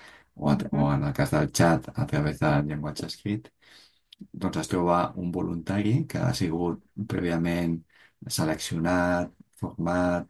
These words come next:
Speaker 1: supervisat per l'equip professional de la Fundació perquè pugui, eh, acompanyar, eh, el patiment, el malestar, eh,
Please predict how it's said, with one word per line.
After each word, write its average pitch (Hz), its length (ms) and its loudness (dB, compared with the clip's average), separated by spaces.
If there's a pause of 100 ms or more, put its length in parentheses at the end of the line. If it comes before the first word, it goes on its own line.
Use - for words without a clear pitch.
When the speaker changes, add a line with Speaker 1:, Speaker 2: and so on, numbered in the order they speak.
Speaker 1:
supervisat - 720 -2
per 80 160 -2
l'equip 80 260 -4
professional 90 480 -4
de 85 80 -4
la 85 100 -6
Fundació 101 540 0 (1040)
perquè 85 320 0
pugui, 85 760 6
eh, 76 340 -4 (100)
acompanyar, 85 720 2 (680)
eh, 151 440 -4 (260)
el - 140 -6
patiment, 87 540 0
el 82 120 -2
malestar, 80 500 0 (440)
eh, - 60 -4